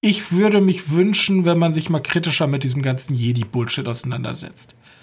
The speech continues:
Weil die haben ja ihren komischen Kodex und du darfst keine starken Beziehungen haben, weil sie sagt dann auch, „Ich kann ihn nicht trainieren, er hat so eine starke Beziehung zu dir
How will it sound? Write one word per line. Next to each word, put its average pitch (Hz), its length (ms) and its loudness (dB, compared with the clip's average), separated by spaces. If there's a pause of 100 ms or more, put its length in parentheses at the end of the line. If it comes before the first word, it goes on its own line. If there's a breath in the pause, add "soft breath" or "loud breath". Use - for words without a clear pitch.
(340 soft breath)
Weil 180 300 6
die 170 160 2
haben 190 220 6
ja 190 60 6
ihren 180 260 4
komischen 175 440 0
Kodex 160 760 -2
und - 920 -4
du 156 60 -4
darfst 156 240 0
keine 175 200 2
starken 156 360 0
Beziehungen 156 640 0
haben, 147 260 2
weil 147 140 0
sie 147 80 -4
sagt 165 240 -2
dann 160 80 -2
auch, 160 160 -2
„Ich 143 140 -6
kann 180 180 4
ihn 185 120 4
nicht 170 180 -2
trainieren, 165 420 2
er 151 100 2
hat 156 120 -4
so 170 80 -2
eine 156 120 0
starke 151 360 0
Beziehung 185 440 0
zu 180 200 -6
dir 170 560 0